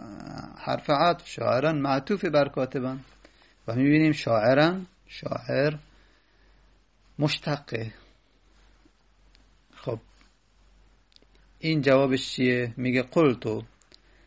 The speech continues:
جواب می‌دم الصدیق و الفاروق و این کانا مشتقین الا انهما صارا لقبین علی الخلیفتین رضی الله عنهما لاحقین به باب الاعلام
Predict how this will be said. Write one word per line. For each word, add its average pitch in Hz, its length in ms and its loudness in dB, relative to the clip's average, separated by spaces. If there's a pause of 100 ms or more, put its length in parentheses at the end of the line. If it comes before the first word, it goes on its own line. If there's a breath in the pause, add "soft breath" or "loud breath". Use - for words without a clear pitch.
(460 soft breath)
جواب 135 300 6
می‌دم 123 460 -2
الصدیق 120 680 -4
و 120 100 0
الفاروق 120 720 0
و 170 280 0
این 165 280 0
کانا 127 580 2
مشتقین 131 840 -4
الا 139 240 0
انهما 120 480 -2
صارا 139 420 0
لقبین 135 640 0
علی 131 180 4
الخلیفتین 120 760 -2
رضی 117 360 -2
الله 139 320 2
عنهما 147 440 0
لاحقین 120 600 0
به 127 240 2
باب 143 260 4
الاعلام 110 1120 -2